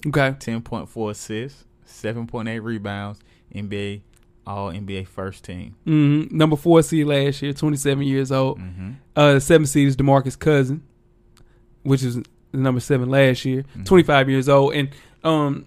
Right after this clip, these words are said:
Speaker 1: shout out to the people that's on I G that were saying DeMarcus Cousins should be on this list because he's never made the playoffs.
Speaker 2: Right.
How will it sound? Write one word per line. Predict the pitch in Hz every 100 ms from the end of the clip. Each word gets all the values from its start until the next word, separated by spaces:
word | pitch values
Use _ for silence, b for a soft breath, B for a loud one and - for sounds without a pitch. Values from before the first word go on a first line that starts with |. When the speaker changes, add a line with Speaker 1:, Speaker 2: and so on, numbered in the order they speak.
| -
Speaker 1:
shout | - 466
out | 381
to | 226
the | 180
people | 202 170 160
that's | 151 143
on | 151 143 - -
I | 147 139
G | 143 156
that | 139
were |
saying | 135 160 147
DeMarcus | 143 143 139 139
Cousins | 151 139
should | 170
be | 151
on | 139
this | 135
list | 151 139
because | - 135
he's | 147
never | 139 147 131
made | 143 135
the | 131
playoffs. | 143 139 110 98
Speaker 2:
Right. | 98 92